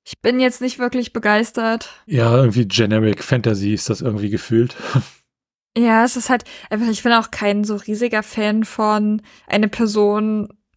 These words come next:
Speaker 1: gerät irgendwie in eine andere Welt. Ähm, vor allen Dingen, da das ja jetzt gar keine Auswirkungen auf ihr Leben hat.
Speaker 2: Nee, im Endeffekt nicht. Sie macht da praktisch ihren, ihren, ihren Heldenurlaub und kommt da wieder zurück und alles ist wieder so wie immer, ne?
Speaker 1: Genau.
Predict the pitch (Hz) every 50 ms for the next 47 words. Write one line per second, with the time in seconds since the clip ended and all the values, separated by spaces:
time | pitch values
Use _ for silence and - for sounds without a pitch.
0 | _ _ - - - 226 214 220 214 208 214 - - 226 240 226 233 226 214 220
1 | 220 214 214 208 202 202 196 202 208 196 190 190 - 196 196 196 208 233 240 -
2 | - - _ _ _ _ _ _ _ _ - 196 196 196 196 196 196 196 196 -
3 | - - - - - _ - - 240 214 214 226 220 208 214 208 208 214 208 208
4 | - - - 214 208 208 202 202 202 - - - - _ _ _ _ _ _ _
5 | _ - 220 196 202 233 262 - - 277 269 262 247 - - 247 - - - 226
6 | 226 226 - - 240 226 - - 220 - - - 233 233 220 214 226 233 220 208
7 | 202 196 202 202 - - _ _ _ _ _ _ _ - - 123 107 104 104 104
8 | 110 104 95 127 - - 110 - - 117 95 - - 107 98 101 90 - - -
9 | - 110 95 - - - - - 135 110 98 104 110 - - 107 101 101 - 107
10 | 101 98 92 85 110 120 117 - 147 - 131 127 127 123 120 117 - 131 110 101
11 | - - 110 104 101 104 101 101 - - 107 113 110 - - - - 101 98 95
12 | - 110 - - 107 92 92 90 90 90 92 - - 92 87 - - 92 90 90
13 | 92 107 - _ _ _ _ _ _ _ _ - - 254 254 254 247 240 247 240